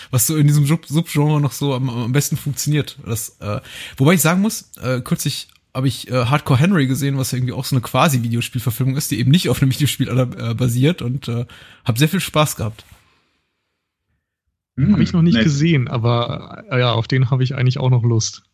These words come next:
Speaker 3: Der wirkt wie Crank eigentlich, nur aus der
Speaker 1: <laughs>
Speaker 3: First Person.
Speaker 1: Nils, und damit zu dir.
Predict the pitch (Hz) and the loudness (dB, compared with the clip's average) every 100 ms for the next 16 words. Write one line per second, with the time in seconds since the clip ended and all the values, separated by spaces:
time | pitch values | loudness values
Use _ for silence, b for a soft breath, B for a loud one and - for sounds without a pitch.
0 | _ _ 120 107 131 - 131 - 123 113 | _ _ 0 2 2 2 0 0 2 2
1 | 113 - 95 95 98 98 107 104 - 107 | 0 -2 -4 -2 -2 0 0 0 2 2
2 | 101 107 - - _ - 110 - 110 104 | 0 -2 -10 -20 _ -4 -4 -2 -2 0
3 | 113 117 - _ _ _ _ _ _ _ | -2 -6 -8 _ _ _ _ _ _ _
4 | _ - 113 B B B B B B 117 | _ -14 -14 B B B B B B -16
5 | 104 B _ _ 123 123 156 143 226 - | -16 B _ _ -20 -2 4 4 4 0
6 | 113 120 123 127 127 180 120 | 0 0 0 -2 0 -2 -2